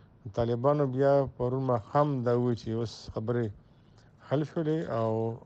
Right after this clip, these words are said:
هغې به، آ، لیست ورکړ چې کوم دای فهرستونه دي او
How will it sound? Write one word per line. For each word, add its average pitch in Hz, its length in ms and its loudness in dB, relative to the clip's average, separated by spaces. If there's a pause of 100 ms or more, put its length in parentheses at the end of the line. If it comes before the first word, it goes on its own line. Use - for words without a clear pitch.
(220)
هغې 117 460 -2
به، 120 300 0 (800)
آ، 107 220 -4
لیست 113 360 -6
ورکړ 143 560 -2 (200)
چې - 120 -20
کوم 107 180 -8
دای 110 160 -2
فهرستونه 113 540 -4
دي 135 240 -2 (920)
او 113 580 -2